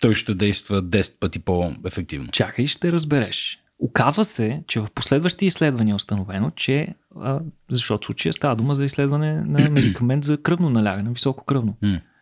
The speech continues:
Speaker 2: Над сто медикамента се повлияват от него. Сред тези медикаменти са едни от най-често използваните медикаменти. Това са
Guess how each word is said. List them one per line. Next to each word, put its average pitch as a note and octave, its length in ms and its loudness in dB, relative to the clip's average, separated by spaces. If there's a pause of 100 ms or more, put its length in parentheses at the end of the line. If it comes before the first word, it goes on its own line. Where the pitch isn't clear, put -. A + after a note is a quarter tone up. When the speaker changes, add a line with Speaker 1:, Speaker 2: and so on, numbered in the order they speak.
(200)
Speaker 2:
Над F#3+ 320 4
сто - 280 2
медикамента C#3 800 2
се C#3+ 240 -4
повлияват G#2 540 0
от C#3+ 140 0
него. B2 340 2 (280)
Сред - 360 0
тези F#3+ 280 4
медикаменти D3 640 4
са F#3+ 140 2
едни D3+ 200 4
от G3 120 0
най-често F#3+ 540 4
използваните C3 640 0
медикаменти. E3+ 640 4
Това C#3+ 200 2
са D3 200 0